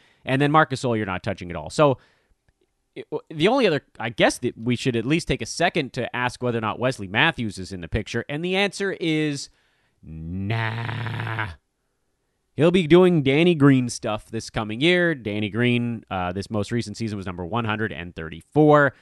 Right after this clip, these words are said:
Matthews might be a little bit more aggressive with his three-point shot than Green. Danny took just seven shots a ball game, but the Lakers have a lot of wings. They have a lot of guys. Uh, you know, that, I guess they're not all wings, but they have a lot of guys they can rotate in there. They got K C P,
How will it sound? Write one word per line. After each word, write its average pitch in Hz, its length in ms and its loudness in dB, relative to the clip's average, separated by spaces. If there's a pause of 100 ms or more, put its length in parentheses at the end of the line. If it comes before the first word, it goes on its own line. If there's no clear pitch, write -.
(260)
Matthews 120 480 -2
might 117 180 -2
be 120 80 -10
a 113 80 -2
little 135 180 -2
bit 120 60 -2
more 117 240 -2
aggressive 101 800 -2 (500)
with 131 200 0
his 143 180 2
three-point 170 540 0
shot 202 340 0 (280)
than 175 220 -2
Green. 190 360 0
Danny 131 240 -2
took 131 160 -6
just 123 180 -8
seven 120 300 -2
shots 113 320 -2
a 101 40 -10
ball 113 240 2
game, 131 240 0
but 131 100 0
the 151 80 -4
Lakers 262 240 -2
have 330 100 -2
a 339 40 -6
lot 302 380 -2
of 285 160 -2
wings. 302 640 -6 (400)
They - 80 -6
have 254 80 -2
a 262 60 2
lot 254 260 4
of 156 180 -2
guys. 175 640 0
Uh, 135 220 -6
you 165 100 -2
know, 147 140 2
that, 190 220 -4
I 147 100 2
guess 156 180 -4
they're 131 80 -4
not 120 160 0
all 113 200 2
wings, 113 360 0
but 117 120 -6
they 143 60 -2
have 147 60 -2
a 160 60 -4
lot 254 140 0
of - 80 -4
guys 156 220 0
they 131 80 -4
can 107 100 -8
rotate 151 320 0
in 123 80 -4
there. 98 100 -4
They 90 80 -6
got 85 160 -4
K 98 160 -6
C 98 160 -10
P, 170 380 0